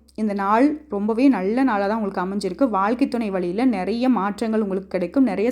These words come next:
சந்தோஷங்களை இந்த நாள்ல அனுபவிக்க போறீங்க. உங்களுடைய உற்றார் உறவினர்கள்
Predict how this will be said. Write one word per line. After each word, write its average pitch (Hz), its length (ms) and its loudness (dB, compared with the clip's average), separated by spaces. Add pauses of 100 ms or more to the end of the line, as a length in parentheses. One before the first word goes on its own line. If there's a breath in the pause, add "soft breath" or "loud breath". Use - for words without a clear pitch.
சந்தோஷங்களை 220 500 -2
இந்த 190 180 -2
நாள்ல 175 220 -2
அனுபவிக்க 196 520 -4
போறீங்க. 190 540 0 (640 soft breath)
உங்களுடைய 320 440 6
உற்றார் 320 420 6
உறவினர்கள் 277 640 4